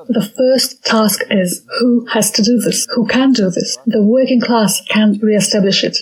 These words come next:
Workers from the largest factories. This is why preservation of the largest factories is one of the tasks. One has to fight for this, to force capitalists to act like capitalists.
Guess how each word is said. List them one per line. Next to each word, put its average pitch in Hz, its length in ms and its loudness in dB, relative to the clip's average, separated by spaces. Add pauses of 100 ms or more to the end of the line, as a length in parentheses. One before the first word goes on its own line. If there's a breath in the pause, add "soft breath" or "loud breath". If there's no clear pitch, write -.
(100)
Workers 262 560 0 (100)
from 220 160 2
the 202 160 2 (100)
largest 208 360 0
factories. 202 580 -2
This - 180 -2
is 226 140 -2
why 220 380 0 (160)
preservation 240 680 2 (120)
of 233 120 -2
the 233 100 -2
largest 226 280 2 (180)
factories 202 600 -2
is 202 200 -2
one 196 160 0
of 190 100 0
the - 100 -4
tasks. - 440 -4
One 202 400 2 (140)
has 202 220 -2
to 220 100 -2
fight 240 320 0
for - 160 -6
this, - 300 -4 (100)
to - 80 -2 (160)
force 226 400 0
capitalists - 640 -4
to - 180 -4
act - 380 -2
like 185 320 -4
capitalists. 196 640 -4